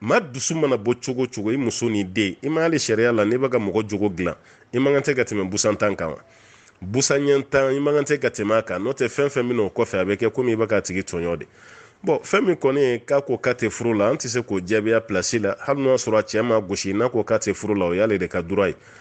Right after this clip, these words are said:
Bon, gosili min kɛra k'a fɔ k'o kama a bɛ bɔ furu la, an tɛ se k'o fɔ dɛ. An kɔni bɛ cɛ jalaki, cɛ ye baara min kɛ, a ma baara ɲuman kɛ. Mɔgɔ tɛ waliden gosi nin cogo la fo ka a, a, a bolo kari walima ka tila k'a kun sɔgɔ.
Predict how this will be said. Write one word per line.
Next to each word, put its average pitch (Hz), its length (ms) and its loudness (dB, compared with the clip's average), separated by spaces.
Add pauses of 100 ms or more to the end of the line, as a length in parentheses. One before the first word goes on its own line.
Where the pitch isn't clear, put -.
(160)
Bon, 104 160 0
gosili 107 340 0
min 131 200 2
kɛra 120 280 2
k'a 101 160 -2
fɔ 101 220 -4
k'o 123 180 0
kama 117 220 2
a 90 60 2
bɛ 95 100 2
bɔ 101 180 0
furu 117 240 -2
la, 92 300 0
an 117 80 -2
tɛ 113 120 -6
se 104 140 -2
k'o 87 160 -4
fɔ 104 200 0
dɛ. 104 120 0 (920)
An 127 120 2
kɔni 113 200 2
bɛ 117 80 2
cɛ 110 320 -2
jalaki, 110 500 -2
cɛ 107 180 0
ye 117 140 2
baara 104 260 2
min 101 140 -2
kɛ, 98 140 -2
a 90 40 0
ma 87 120 -2
baara 101 240 2
ɲuman 110 260 2
kɛ. 120 180 0 (380)
Mɔgɔ 98 200 0
tɛ 120 140 0
waliden 110 480 0
gosi 98 260 -2
nin 95 140 0
cogo 104 240 0
la 92 160 0
fo - 180 -4
ka 98 200 0
a, 95 200 -2
a, 92 340 -4
a 90 40 0
bolo 104 240 0
kari 98 260 0
walima 104 360 2
ka 90 120 -6
tila 104 220 0
k'a 92 200 -2
kun 95 160 -6
sɔgɔ. 87 320 -4